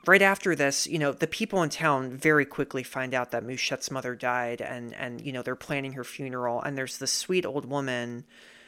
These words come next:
who, uh, takes her in. She's the one who says, "You have evil under your eyes." And she says this because she takes her into her home and,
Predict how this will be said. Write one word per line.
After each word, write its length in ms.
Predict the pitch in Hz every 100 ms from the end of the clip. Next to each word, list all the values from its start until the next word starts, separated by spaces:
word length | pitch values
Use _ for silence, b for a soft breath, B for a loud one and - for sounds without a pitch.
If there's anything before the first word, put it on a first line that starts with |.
| B B B B B _
who, 500 | - 160 143 131 113
uh, 520 | - 135 123 120 107 -
takes 320 | - 147 -
her 160 | 139 131
in. 300 | 127 120 123
She's 240 | 170 139
the 60 | 147
one 160 | 135
who 120 | 135
says, 400 | 127 - 135 123
"You 80 | 131
have 140 | 123 -
evil 340 | 131 117 117
under 180 | 120 120
your 220 | 117 110
eyes." 240 | 117 113
And 100 | 131
she 140 | 135 143
says 320 | - 170 -
this 180 | 135 -
because 280 | 143 147 -
she 160 | 185
takes 300 | 175 175 -
her 120 | 165
into 140 | 151 143
her 160 | 143
home 360 | 139 139 127 131
and, 140 | 123